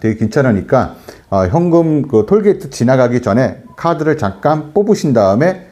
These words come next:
거기서 안내원한테, 에, 증-, 에, 현금 받는 징수원한테 가서 와-, 확인시켜, 빈차임을 확인시켜주고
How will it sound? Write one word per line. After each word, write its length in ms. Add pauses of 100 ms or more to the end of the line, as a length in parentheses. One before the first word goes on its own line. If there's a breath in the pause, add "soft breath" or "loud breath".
(180 loud breath)
거기서 460
안내원한테, 800 (140)
에, 240
증-, 260 (400 loud breath)
에, 220
현금 260
받는 320
징수원한테 640
가서 440
와-, 280
확인시켜, 640 (180)
빈차임을 680
확인시켜주고 920